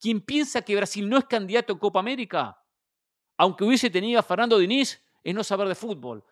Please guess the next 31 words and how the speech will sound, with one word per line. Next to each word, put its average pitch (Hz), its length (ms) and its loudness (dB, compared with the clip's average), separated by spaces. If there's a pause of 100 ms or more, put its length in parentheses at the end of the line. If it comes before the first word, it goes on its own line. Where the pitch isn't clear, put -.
(140)
Brasil 196 300 -4
siempre 208 420 -8
es - 60 -18
candidato. 117 680 -12 (180)
Siempre 196 720 -4
lo 147 140 0
es, 220 200 0 (140)
jugando 170 540 -2
bien, 202 360 -2 (220)
jugando 175 420 0
mal, 185 360 0 (140)
jugando 202 280 0
espantoso, 175 600 0
jugando 165 260 -6
excelente. 127 580 -10 (160)
Siempre 190 520 -6
va 127 40 -8
a 117 60 -12
ser 123 180 -10
candidato. 117 560 -12
Mucho 175 300 -2
más 190 260 2 (300)
en 160 80 -8
una 175 160 -2
Copa 202 220 0
América 190 360 -4
donde 165 160 -4
no 170 100 -2
abundan 190 520 -2
los 143 100 -6
candidatos. 139 880 -6